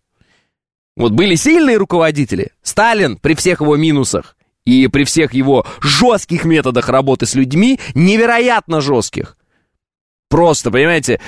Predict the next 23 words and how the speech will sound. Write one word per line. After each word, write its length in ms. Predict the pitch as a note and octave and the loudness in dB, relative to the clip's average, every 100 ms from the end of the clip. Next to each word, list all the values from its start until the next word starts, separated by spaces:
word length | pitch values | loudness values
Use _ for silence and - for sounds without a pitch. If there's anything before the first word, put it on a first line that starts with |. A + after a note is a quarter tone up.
| - | -6
э, 100 | - | 0
э, 500 | B2 C3+ C#3 B2+ B2+ | 2 4 2 2 0
ну, 180 | G#2 G2 - | -2 -4 0
адски 480 | B3+ A#3 - - | 0 0 -6 -6
жестких. 680 | A#2 F#2 F2 - - - - _ _ _ _ _ | -4 -2 -4 -6 -10 -14 -18 _ _ _ _ _
Ну, 160 | D#3 D#3 | 0 2
у 20 | |
меня 320 | D3 F3 G#3+ | 2 2 2
расстрелянные 580 | D#3 D#3 F#3+ G3+ C3+ A2+ | 0 0 0 0 0 -2
в 60 | - | -2
семье 320 | C#3 D3 C3 | 0 2 2
есть, 300 | C3+ C#3+ - | 2 0 0
я 100 | A#2 | 0
еще 220 | A2+ E3 | 0 0
раз 120 | B2+ | -2
хочу 240 | A#2+ A#2+ B2+ | -2 -2 -4
подчеркнуть, 440 | - C#3 C3+ D#3 | -2 -2 -2 -2
у 40 | A#2 | 0
меня 100 | A#2+ | 0
расстрелян 420 | B2+ D#3 C#3+ A#2 | 0 0 -2 -2
прадед 440 | - D3 G3+ G3+ | 0 0 0 -4
и 80 | - | -4
прапрадед. 600 | C#3 C#3 - C3+ F#2 - | 0 0 2 0 0 -6